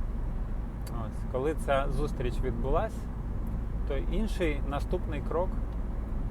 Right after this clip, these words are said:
це практика. Потрібно, використовуючи різні методи і підходи, е,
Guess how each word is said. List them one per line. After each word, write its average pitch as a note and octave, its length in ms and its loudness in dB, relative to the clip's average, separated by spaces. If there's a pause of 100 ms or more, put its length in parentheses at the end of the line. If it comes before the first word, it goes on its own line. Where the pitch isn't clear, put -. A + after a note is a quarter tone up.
(480)
це C#3 540 2 (240)
практика. D3+ 540 0 (1160)
Потрібно, C3+ 1040 0 (220)
використовуючи B2 1300 0 (1400)
різні C3 320 0
методи B2 640 0 (280)
і A#2 60 -2 (1160)
підходи, D3 540 0 (1900)
е, B2+ 40 -2